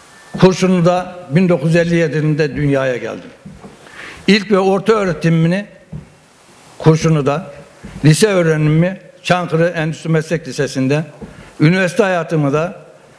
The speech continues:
Gazi Eğitim ve Buca Eğitim Fakültesi'nde tamamlayarak yüksek öğrenimimi tamamladım.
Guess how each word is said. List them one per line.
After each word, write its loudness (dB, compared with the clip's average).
Gazi 2
Eğitim 0
ve 4
Buca 4
Eğitim 0
Fakültesi'nde 0
tamamlayarak -2
yüksek 2
öğrenimimi 0
tamamladım. -2